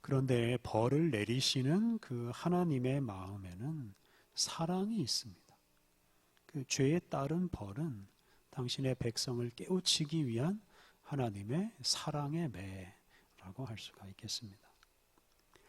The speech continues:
그래서 하나님께서는 죄를 깨닫고 회개하는 사람을 용서하십니다.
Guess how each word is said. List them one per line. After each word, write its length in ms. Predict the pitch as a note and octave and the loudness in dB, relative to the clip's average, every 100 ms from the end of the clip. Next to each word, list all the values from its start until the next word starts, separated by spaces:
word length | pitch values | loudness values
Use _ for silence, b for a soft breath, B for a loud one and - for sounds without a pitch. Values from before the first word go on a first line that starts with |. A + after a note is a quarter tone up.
| B B B B | B B B B
그래서 180 | - C#3+ | -4 2
하나님께서는 840 | D3 D3 C3+ A#2 - G#2 B2+ D#3 | 4 4 2 -2 -2 -4 -2 -2
죄를 360 | - A2 G#2 G#2+ | -2 -4 -4 -6
깨닫고 760 | - A#2+ A2+ - D3 E3 A3 - | -2 -2 -2 -2 2 2 2 0
회개하는 600 | A#2+ A2 A#2 G2+ G#2 G2+ | -2 0 -4 -6 -6 -4
사람을 720 | - G#2+ F#2+ G2 C#3 D#3+ D3+ | -4 -6 -12 -6 -4 -2 -4
용서하십니다. 960 | F#2+ G2+ A2 D3 B2 G#2+ B2 F#2+ F#2 | -6 -6 -4 -4 -4 -6 -8 -10 -16